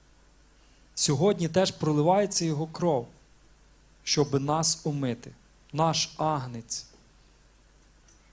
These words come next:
Без жодної вади. Досконалий, який виконав все, щоб ми мали життя вічне,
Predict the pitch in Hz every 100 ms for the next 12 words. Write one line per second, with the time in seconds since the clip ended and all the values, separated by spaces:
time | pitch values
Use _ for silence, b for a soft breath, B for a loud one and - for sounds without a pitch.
0 | - _ _ _ - - - - - 123
1 | 139 - 160 170 165 156 151 147 135 147
2 | 139 120 117 113 - - - _ _ _
3 | - 123 151 - - 165 156 160 135 131
4 | - - - - - - - 143 147 160
5 | 160 170 180 170 165 - 147 117 110 -
6 | - - - - - - - - - -
7 | _ - - _ - _ - 143 123 165
8 | 175 139 123 117 120 127 117 113 107 -